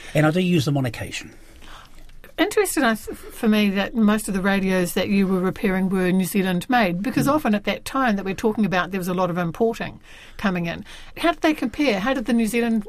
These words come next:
Speaker 2: made radios compare, say, with, uh, imported radios?
Speaker 1: I, I would put the New Zealand product up against any, any radio from overseas. We made some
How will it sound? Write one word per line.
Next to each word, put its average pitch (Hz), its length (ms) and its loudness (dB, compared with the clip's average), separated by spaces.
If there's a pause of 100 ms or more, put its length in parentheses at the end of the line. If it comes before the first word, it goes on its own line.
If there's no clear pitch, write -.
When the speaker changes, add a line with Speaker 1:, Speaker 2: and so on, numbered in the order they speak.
Speaker 2:
made 208 260 2
radios 196 400 0
compare, - 380 -2
say, 196 280 0
with, 185 280 -4 (460)
uh, 190 240 4 (100)
imported 220 460 0
radios? - 440 -8 (140)
Speaker 1:
I, 151 140 4 (100)
I 143 100 2
would 120 220 -2
put - 140 -6
the 127 80 -2
New 123 140 2
Zealand 135 280 2
product 143 320 -2
up 139 140 -2
against 139 320 -6 (120)
any, 147 380 0 (460)
any 151 240 2
radio 113 280 0
from 120 140 -4
overseas. 113 420 -2
We 143 140 2
made 135 220 0
some 120 180 -4